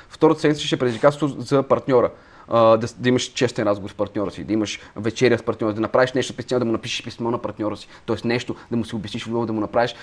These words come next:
да, да му, да направиш една закуска в леглото, защото партньорът ти заслужава това нещо. Всеки партньор заслужава това. Нали, някак да бъде поглезен, нали, да, да, всеки иска внимание, всеки човек търси внимание.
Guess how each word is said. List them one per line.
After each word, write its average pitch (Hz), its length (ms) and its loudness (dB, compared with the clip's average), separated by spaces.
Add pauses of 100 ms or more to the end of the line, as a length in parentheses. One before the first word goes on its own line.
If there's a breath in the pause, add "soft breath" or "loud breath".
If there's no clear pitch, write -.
(120)
да, 123 240 2
да 131 120 0
му, 127 140 2
да 123 120 2
направиш 127 320 4
една 139 100 2
закуска 143 480 0
в 127 220 -2
леглото, 131 340 0
защото 139 240 -10
партньорът 143 340 -4
ти 139 60 -6
заслужава 113 420 -6
това - 140 -8
нещо. - 220 -12 (160 soft breath)
Всеки 151 240 -12
партньор 101 340 -8
заслужава 78 400 -12
това. 90 200 -10 (240 loud breath)
Нали, 98 240 -2
някак 107 280 -4
да 107 60 -8
бъде 110 140 -6
поглезен, 107 560 -4
нали, 101 160 -6
да, 98 160 -4
да, 101 140 -10
всеки 165 240 -6
иска 156 200 -10
внимание, 147 300 -2
всеки - 200 -16
човек - 160 -10
търси - 260 -14
внимание. 87 340 -8